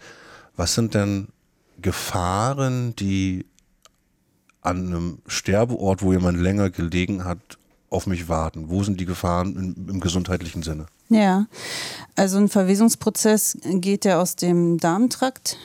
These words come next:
Speaker 2: heraus los, weil da haben wir die meiste Ansammlung an verschiedensten Bakterienkulturen. Und die sind im Darm, spricht man umgangssprachlich von guten Bakterien, ja, da erfüllen sie ihren Zweck und ihr Soll. Aber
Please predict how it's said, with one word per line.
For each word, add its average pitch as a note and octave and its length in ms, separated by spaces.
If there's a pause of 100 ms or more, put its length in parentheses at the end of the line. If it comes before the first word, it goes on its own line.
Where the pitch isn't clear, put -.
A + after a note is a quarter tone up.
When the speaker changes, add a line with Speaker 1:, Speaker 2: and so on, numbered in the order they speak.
(100)
Speaker 2:
heraus A3+ 560
los, G3+ 540 (200)
weil F#3 160
da F#3+ 140
haben G3 100
wir G3 80
die F#3 80
meiste F#3+ 540
Ansammlung F#3 640
an E3+ 300
verschiedensten F#3 760
Bakterienkulturen. A#3+ 960 (840)
Und F#3+ 220
die G3+ 80
sind F#3+ 300
im A#3 300
Darm, G3+ 420
spricht - 320
man F3 400
umgangssprachlich F3 600
von D3+ 180
guten G3+ 240
Bakterien, C4+ 640
ja, F#3+ 160
da F#3+ 80
erfüllen F#3 340
sie F3 220
ihren D#3 640 (140)
Zweck - 360
und E3+ 220
ihr D#3+ 160
Soll. G3+ 360 (580)
Aber F#3 460